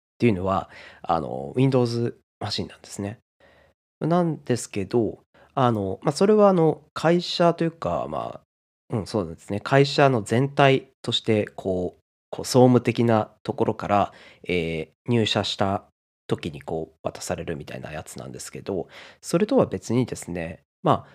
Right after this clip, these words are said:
あ、あの、一応Macもですね、あの、オッケーとはされていて、あの、そのセキュリティソフトとかアイティーの整備とかもされてるんですけど、まあ、マシンは、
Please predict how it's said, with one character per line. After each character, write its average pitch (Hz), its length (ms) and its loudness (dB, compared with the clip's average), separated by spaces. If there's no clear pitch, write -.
あ、 120 140 -2
あ 107 40 0
の、 104 300 -4
一 - 240 -2
応 220 60 4
Mac 214 480 -2
も 95 140 -2
で 90 100 -8
す - 180 -10
ね、 82 320 -10
あ 104 100 -4
の、 98 260 -6
オ 214 100 4
ッ - 40 -18
ケ 101 220 -2
ー 92 40 -4
と 87 120 -6
は 85 80 -6
さ - 160 -8
れ - 80 -12
て - 120 -12
い 90 100 -10
て、 117 360 2
あ 107 100 -2
の、 90 480 -6
そ - 220 -6
の 95 80 -6
セ 110 160 -6
キ - 80 0
ュ 117 40 0
リ 117 100 0
テ 117 80 2
ィ 113 420 4
ソ - 140 -6
フ 104 80 -10
ト - 100 -14
と - 80 -12
か - 80 -6
ア 95 60 0
イ 104 80 -2
テ 110 140 -2
ィ 104 120 0
ー - 20 -10
の 80 220 -14
整 110 200 0
備 92 120 -4
と - 120 -12
か - 80 -16
も - 80 -16
さ 101 140 -4
れ 95 80 -8
て - 120 -8
る 92 80 -8
ん - 20 -12
で - 80 -16
す - 120 -18
け 98 80 -6
ど、 117 260 0
ま 147 80 4
あ、 120 40 4
マ 107 140 0
シ 220 180 2
ン 170 120 2
は、 113 300 2